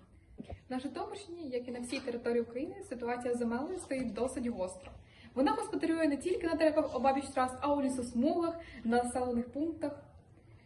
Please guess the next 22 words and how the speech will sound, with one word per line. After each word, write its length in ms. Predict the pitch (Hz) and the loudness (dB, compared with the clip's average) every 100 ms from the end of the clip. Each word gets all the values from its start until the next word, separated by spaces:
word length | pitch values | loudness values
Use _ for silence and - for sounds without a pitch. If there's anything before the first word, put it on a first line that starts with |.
| - | -6
Якщо 280 | 262 - 349 | -4 0 0
не, 140 | 339 - - | 0 -4 -8
якщо 300 | 277 - 339 | -10 -4 -4
ще 120 | - | -2
кілька 280 | - 320 311 | -2 -2 2
років 220 | 302 294 - | 2 0 0
тому 180 | 285 302 | 2 2
рясні 260 | 294 294 | 0 0
кущі 300 | 294 285 294 | 0 0 2
омели 340 | 277 277 285 269 | 0 2 0 0
на 60 | |
деревах 420 | 262 269 277 277 | 2 2 2 0
не 80 | 269 | -2
були 240 | 240 277 508 | 0 2 2
такі 280 | - - | 2 -4
чисельні, 440 | 240 240 226 202 190 - - - | -6 -2 0 0 -4 -12 -20 4
то 140 | 240 | 4
зараз 520 | 247 254 320 254 214 - - - - - - | 6 4 4 2 0 -6 -14 -20 -20 -20 -10
дерева 580 | 214 233 254 262 - - | 0 2 4 4 2 0
уражені 400 | 240 247 269 262 | -2 0 2 0
суцільними 540 | 254 226 294 294 294 285 | 0 0 4 6 6 4
територіями. 800 | 269 269 262 208 190 185 180 | 2 2 4 2 0 -2 -4